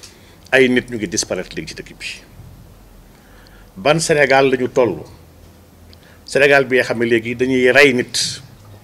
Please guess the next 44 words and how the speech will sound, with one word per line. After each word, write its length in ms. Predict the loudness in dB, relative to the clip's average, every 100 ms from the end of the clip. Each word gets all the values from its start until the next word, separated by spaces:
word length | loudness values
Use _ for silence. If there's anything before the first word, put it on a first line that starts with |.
| -20 -20 -20 -8
te 60 | -4
du 160 | -4 -4
am 160 | -4 -4 -4
enquête, 340 | -4 -4 -8 -10 -20 -14
du 140 | -8
ñu 100 | -4 0
jàpp 300 | 0 -2 -4
kenn, 260 | -2 -2 -4
y 80 | -2
a 180 | -2 -2
aucun 340 | -4 -2 0 2
responsable 680 | 0 -2 -6 -4 -4 -6 -6
à 120 | -6
tous 180 | -6 -8
ces 220 | -6 -8
crimes 320 | -8 -6 -4 -2
et 60 |
meurtres 320 | 0 2 2 0
yi 60 |
nga 60 | -2
xam 180 | -4 -8
ne 80 | -10
dafay 300 | -8 -2 0
am, 220 | 0 -4 -8 -20 -20 -20 -20 _ _ _ _ -6
di 100 | 0
am 160 | 2
ci 120 | 2 2
ay 140 | 4
lieux 240 | 4 6 8
yi 60 |
nga 80 | 6
xam 160 | 4 0
ne 60 | 0 0
état 320 | 2 4 4
bi 160 | 2
moo 240 | -2 -4 -6
ko 140 | -6
téye 260 | -2 0 0
te 80 | 0
état 260 | 0 0
bi 60 | 0
moo 120 | -2
ko 100 | -2
moom. 280 | 0 -2 -2